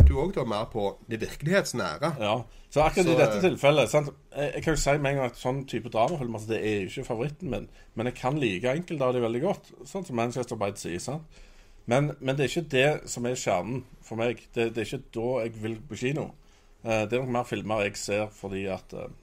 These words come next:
Speaker 2: nå er det snart Oscar og, og den greia der. Så jeg, jeg gleder meg skikkelig til å få noe, få en kul science fiction. Gi meg en kul science fiction, noen. Eller, eh, et eller annet med sverd. Gi meg et sverd nå.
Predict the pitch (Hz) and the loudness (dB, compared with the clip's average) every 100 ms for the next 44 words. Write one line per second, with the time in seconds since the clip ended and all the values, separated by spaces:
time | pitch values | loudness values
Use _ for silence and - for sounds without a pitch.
0 | - - 107 107 101 - 98 113 - - | -20 -14 -6 -6 -6 -8 -6 -8 -10 -8
1 | 127 123 113 82 - - _ - - - | -6 -6 -8 -10 -10 -16 _ -20 -20 -6
2 | 110 110 104 110 175 147 143 160 143 143 | -4 0 0 2 2 2 2 2 0 2
3 | 120 95 131 131 - - - 139 127 110 | 2 2 -4 -4 -6 -8 -6 -4 -4 -6
4 | - - - 123 135 101 95 104 95 - | -10 -12 -8 -6 -4 -6 -2 -2 -2 -12
5 | _ _ - - - - 117 - - 127 | _ _ -20 -20 -20 -20 -20 -20 -6 -6
6 | - 101 113 110 98 - 107 - 104 104 | -6 -6 -6 -6 -10 -8 -10 -10 -12 -14
7 | - 113 127 143 117 107 - 117 117 101 | -4 2 2 2 -4 -10 -8 -8 -6 -8
8 | 117 117 92 62 92 - _ _ - - | -8 -12 -14 -14 -16 -20 _ _ -20 -20
9 | - - 104 104 98 101 90 64 - 123 | -16 -6 -2 0 -2 -6 -8 -8 -8 -10
10 | - 113 95 101 - 95 104 104 - - | -4 0 0 -2 -4 -2 -4 -6 -18 -20
11 | - - 117 107 - 104 113 104 | -16 -8 -8 -6 -2 -2 -2 -8